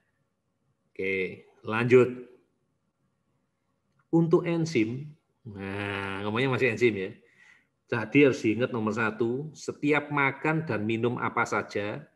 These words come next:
harus dikasih enzim. Ya, makan dan minum apa saja, kecuali air putih, harus dikasih enzim. Kedua,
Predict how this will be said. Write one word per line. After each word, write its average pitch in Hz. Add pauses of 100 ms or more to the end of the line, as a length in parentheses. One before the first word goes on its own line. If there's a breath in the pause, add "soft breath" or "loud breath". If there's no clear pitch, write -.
(760)
harus 107
dikasih 101
enzim. 95 (2500)
Ya, 98
makan 110
dan 107
minum 117
apa 117
saja, 107 (320)
kecuali 104
air 104
putih, 104
harus 131
dikasih 98
enzim. - (1080 loud breath)
Kedua, 156